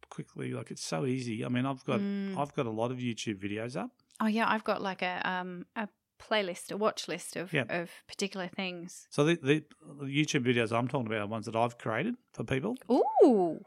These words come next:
Speaker 1: So in my other business, which is electronics,
Speaker 2: Yes.
Speaker 1: I've done a whole bunch of different how-to videos.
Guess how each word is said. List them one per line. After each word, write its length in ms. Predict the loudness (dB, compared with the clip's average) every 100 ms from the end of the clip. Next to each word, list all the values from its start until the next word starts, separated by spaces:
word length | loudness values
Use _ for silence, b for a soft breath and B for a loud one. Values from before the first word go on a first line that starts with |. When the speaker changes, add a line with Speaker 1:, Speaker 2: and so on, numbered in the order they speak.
| -18
Speaker 1:
So 460 | -2 2 4 6 4 -2 _ -6
in 260 | -2 0 0
my 640 | -2 -2 -4 -4 -4 -8 _ _
other 180 | -2 -2
business, 460 | -2 -2 0 -2 -2
which 200 | -6 -4
is 120 | -4
electronics, 800 | -2 -4 -4 -6 -6 -8 -12 -14 _ -14 -4
Speaker 2:
Yes. 520 | -2 -2 -4 -10 -12 _ _ _ -4
Speaker 1:
I've 240 | -2 -2
done 180 | -4 -4
a 60 | -2
whole 380 | 0 0 -4 -10 -6
bunch 380 | -4 -2 -4 -8
of 180 | -8 -4
different 480 | -4 -4 -4 -4 -2
how-to 420 | -2 -2 0 -2
videos. 600 | 0 -2 -2 -4 -14 -20